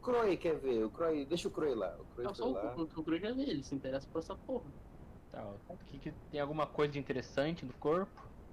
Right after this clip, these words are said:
Speaker 2: As roupas, nada, assim. Não, parece que tá limpo já. Ela
Speaker 3: Ah.
Speaker 2: deixou essa, ela pegou as coisas.
Speaker 3: Tem.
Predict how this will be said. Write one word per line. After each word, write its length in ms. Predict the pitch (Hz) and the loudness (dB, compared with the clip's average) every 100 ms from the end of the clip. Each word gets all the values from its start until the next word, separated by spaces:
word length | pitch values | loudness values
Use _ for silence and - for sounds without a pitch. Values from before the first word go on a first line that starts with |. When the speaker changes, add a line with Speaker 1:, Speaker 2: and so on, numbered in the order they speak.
| - - | -8 -4
Speaker 2:
As 160 | 135 | 0
roupas, 400 | 160 208 - 269 | 2 2 4 2
nada, 480 | 147 120 117 123 120 | 4 2 2 -2 -6
assim. 400 | 113 - 117 107 107 - - - | -12 -10 -8 -8 -10 -16 -18 -10
Não, 280 | 127 120 139 - - 131 | -2 0 0 -4 -6 -4
parece 220 | - 143 - | 0 -2 0
que 60 | |
tá 60 | 190 | 0
limpo 300 | 190 151 123 | 2 2 2
já. 200 | 117 - - - - - - - - - - - - - - | 0 -2 -12 -16 -18 -18 -18 -18 -18 -18 -18 -18 -16 -16 -10
Ela 100 | 113 | -4
Speaker 3:
Ah. 100 | 113 | -2
Speaker 2:
deixou 220 | 101 123 - - | -4 -6 -6 -6
essa, 220 | - - - - - | -6 -8 -8 -10 -4
ela 180 | - 120 | 0 0
pegou 220 | 135 127 | 0 -2
as 100 | 160 | -2
coisas. 320 | - 165 113 - - - - - - - - - - - - - 98 | 2 2 0 -8 -16 -18 -18 -18 -18 -18 -18 -18 -18 -18 -18 -18 -14
Speaker 3:
Tem. 280 | 104 104 | -12 -12